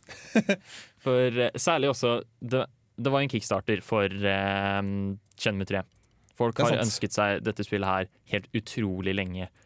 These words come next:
Speaker 2: Og de l-, de lot deg kickstarte slik at du kunne få det på P-, eh, P C, altså Steam,
Speaker 1: Hmm.
Speaker 2: Xbox eller PlayStation. Og da lurer jeg på, skal de gå tilbake på det løftet?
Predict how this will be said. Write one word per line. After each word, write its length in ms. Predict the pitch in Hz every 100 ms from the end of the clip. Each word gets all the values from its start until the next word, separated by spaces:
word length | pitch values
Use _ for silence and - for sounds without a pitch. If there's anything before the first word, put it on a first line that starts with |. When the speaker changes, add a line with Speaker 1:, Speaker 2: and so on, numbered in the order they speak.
| _ _ _ _ -
Speaker 2:
Og 420 | 117 120 131 123 113
de 140 | 131 139
l-, 320 | 135 127 120 _ _ _ _ _ -
de 200 | 123 135
lot 240 | 139 117 110
deg 280 | 127 139 127
kickstarte 440 | 127 107 107 -
slik 180 | 110 107
at 80 | 110
du 80 | 107
kunne 160 | 110
få 180 | 110 98 98
det 80 | 151
på 140 | -
P-, 180 | - 110 - _
eh, 240 | - 117 110
P 160 | 123 98
C, 280 | - 101 95 - -
altså 200 | 110 104
Steam, 480 | - - 98 107 104 _ _ _ _ _ _ _ -
Speaker 1:
Hmm. 120 | 127
Speaker 2:
Xbox 380 | 110 - 101 - -
eller 320 | 104 98 98
PlayStation. 480 | - 98 - 95 139 131 - - - - _ _ _ _ _ _
Og 80 | 120
da 60 | 127
lurer 220 | 131 120
jeg 80 | 110
på, 60 | 117
skal 140 | 123
de 60 | 117
gå 60 | 117
tilbake 600 | 123 110 101 92 90 -
på 80 | 104
det 140 | 104 101
løftet? 320 | - -